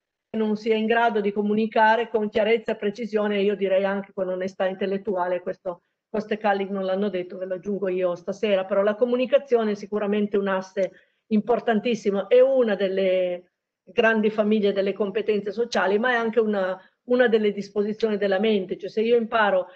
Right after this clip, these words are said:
a pensare con chiarezza e precisione, a comunicare anche in, in tal senso, sicuramente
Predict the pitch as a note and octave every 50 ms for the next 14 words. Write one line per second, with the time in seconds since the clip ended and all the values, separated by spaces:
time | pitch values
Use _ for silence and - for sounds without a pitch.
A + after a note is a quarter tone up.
0 | _ _ _ _ - G3 G3 - A#3 A#3 A3+ G#3+ - _ _ _ _ _ _ _
1 | _ _ - F#3+ F3+ F3+ F3 F3 - G#3 G3+ G3+ A#3 G#3+ G#3 A3+ A3+ A3 - A3+
2 | G#3+ - A3 G#3+ - A3 - G#3+ A3+ A3 G#3 G3 G3 G3 G3+ G3+ - A3 G#3 G3+
3 | G#3 G#3 G#3 G3+ - A3 G#3 G3+ F#3+ F#3 F#3 F#3 F#3+ F#3+ F#3+ F3+ F3+ F3 - F3+
4 | F#3 F#3 F#3+ G#3 - G3+ G3+ - B3+ B3+ B3 G#3 - - F3 F3 F3+ F3 - F#3+
5 | - _ _ _ _ _ _ _ B3 A3 A#3+ A#3+ A#3+ A#3+ A#3 G#3+ G#3 G3+ G3+ G3+
6 | G3+ A3 G#3+ G3+ G#3 -